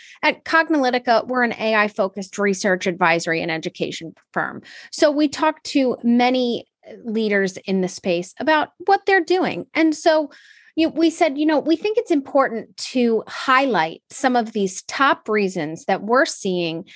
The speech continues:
as A I projects failing, because then others can learn from them. You know, maybe you have, uh, not implemented any A I projects at your organization, but you're looking to do so,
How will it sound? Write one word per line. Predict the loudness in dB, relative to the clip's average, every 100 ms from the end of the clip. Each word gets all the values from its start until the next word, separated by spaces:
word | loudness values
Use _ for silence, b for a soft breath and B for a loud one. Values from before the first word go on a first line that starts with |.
| B B B
as | 4 4 2 0
A | 2 4
I | 2
projects | 0 -2 -2 -2 -8 -8 -10
failing, | -8 -10 -12 -18 -20 b b
because | 2 2 4 2 4
then | 2 2
others | 2 2 2 0
can | -4 -2
learn | -2 -4
from | -4
them. | -4 -4
You | -2
know, | 0
maybe | 2 2 2 0 0 -4
you | -2 0 0
have, | -2 0 4 6 6 4 0 _ _ -4
uh, | -4 0
not | 0 0 0
implemented | -2 0 2 2 0 0
any | 2 2 2
A | 0 2
I | 0 0 -4 -6
projects | 0 0 0 -4 -2
at | -2
your | 0 -2
organization, | -2 -2 -2 -2 0 0
but | 2
you're | 2
looking | 2 2 0 -2
to | -4
do | -6 -6
so, | -2 -2 -2